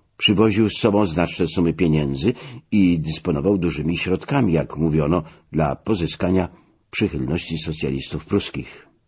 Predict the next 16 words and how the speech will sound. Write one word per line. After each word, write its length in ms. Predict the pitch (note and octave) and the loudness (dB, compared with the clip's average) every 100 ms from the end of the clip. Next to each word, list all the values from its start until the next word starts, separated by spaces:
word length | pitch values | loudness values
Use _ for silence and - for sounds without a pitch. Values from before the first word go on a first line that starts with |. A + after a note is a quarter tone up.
| _ _ _ _ _ _ _ _ _ _ - | _ _ _ _ _ _ _ _ _ _ -4
Zamykał 560 | E2+ G2 B2 D#3 A2 E2+ | 0 4 4 4 2 2
się 160 | - D#2 | 0 -2
w 60 | |
gabinecie 580 | D2+ E2+ D#2+ A2+ - D#2 | -2 0 2 2 2 0
Biesiadeckiego 1040 | D2 G2+ E2 C#2 B1 - - B1 G2+ F3 - _ _ - - - _ _ - | 0 -2 -4 -4 -6 -8 -8 -8 -8 -8 -12 _ _ -20 -20 -20 _ _ 0
i 160 | G#2+ | 2
tam 380 | - D#3+ G3 F#3 | 4 4 4 2
prowadził 580 | D#3 G#2+ F#2+ D3 C#3+ D3+ | 4 4 6 4 4 2
tajne 440 | - B2 C3 C3 C3 | 4 4 6 6 6
rozmowy 540 | B2 G2+ A2+ F2+ C#2+ | 6 6 4 4 0
z 120 | B1+ | -4
Biesiadeckim 880 | B1+ E2 D#2+ C#2+ A2+ - - C#3 A#2 | -2 0 0 2 0 0 0 0 2
i 60 | G2 | 2
miejscowym 640 | D#2 C#2+ - - A#2 A#2+ | 2 0 -4 -2 0 0
socjalistą 600 | - E2+ D#2+ C#2+ G2 - | -2 -6 -4 -2 -2 -2
Marchlewskim. 800 | F2 E2+ D#2 E2+ - - C2 A#1+ | 0 0 0 -2 -2 -8 -10 -12